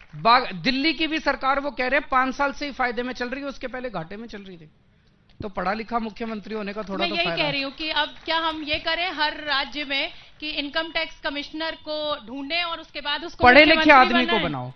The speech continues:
Speaker 1: पढ़े लिखे आदमी को बनाओ।
Speaker 2: क्योंकि ये income
Speaker 1: और
Speaker 2: टैक्स का
Speaker 1: अच्छी
Speaker 2: जो
Speaker 1: नीयत,
Speaker 2: background है।
Speaker 1: अच्छी नीयत वाले को बनाओ, ईमानदार आदमी को बनाओ।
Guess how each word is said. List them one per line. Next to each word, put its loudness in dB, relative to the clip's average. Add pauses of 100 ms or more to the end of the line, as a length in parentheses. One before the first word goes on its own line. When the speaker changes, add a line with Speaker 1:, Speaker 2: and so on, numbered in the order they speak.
Speaker 1:
पढ़े 6
लिखे 0
आदमी 0
को -8
बनाओ। -12
Speaker 2:
क्योंकि -8
ये 0
income -2
Speaker 1:
और 6
Speaker 2:
टैक्स 8
का 2
Speaker 1:
अच्छी 6
Speaker 2:
जो 6
Speaker 1:
नीयत, 8
Speaker 2:
background 6
है। 4
Speaker 1:
अच्छी -2
नीयत -2
वाले -6
को -12
बनाओ, -16 (320)
ईमानदार 0
आदमी -8
को -12
बनाओ। -14